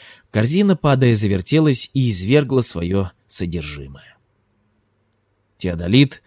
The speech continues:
стукнулся о выступающий край скалы и разбился с шумом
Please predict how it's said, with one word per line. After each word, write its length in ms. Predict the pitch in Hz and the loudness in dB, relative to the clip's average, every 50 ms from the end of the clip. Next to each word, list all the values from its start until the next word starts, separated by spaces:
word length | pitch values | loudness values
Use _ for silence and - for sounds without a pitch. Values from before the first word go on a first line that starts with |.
| _ _ | _ _
стукнулся 680 | - - - - 151 147 143 131 120 110 - 123 113 | -12 -8 0 0 0 0 0 -2 -4 -2 -2 -4 -4
о 140 | - - 117 | -2 -4 -4
выступающий 800 | 107 107 101 - - 98 - 110 107 101 95 90 - - 92 90 | -4 -4 -6 -8 -10 -6 -2 0 0 0 -2 -4 -6 -8 -8 -10
край 300 | - - 95 92 85 82 | -8 -8 -8 -8 -8 -8
скалы 420 | - - - 71 76 82 104 143 | -12 -14 -14 -14 -8 -6 -2 -2
и 180 | 165 156 127 107 | 0 0 0 0
разбился 580 | 101 98 92 90 90 127 156 147 - - 120 | -2 -2 -6 -4 -2 -2 -2 -2 -2 -4 -4
с 120 | 107 - - | -4 -4 -6
шумом 640 | - - - - - 170 196 185 151 123 113 107 | -8 -10 -10 -4 -2 0 2 2 2 2 0 -2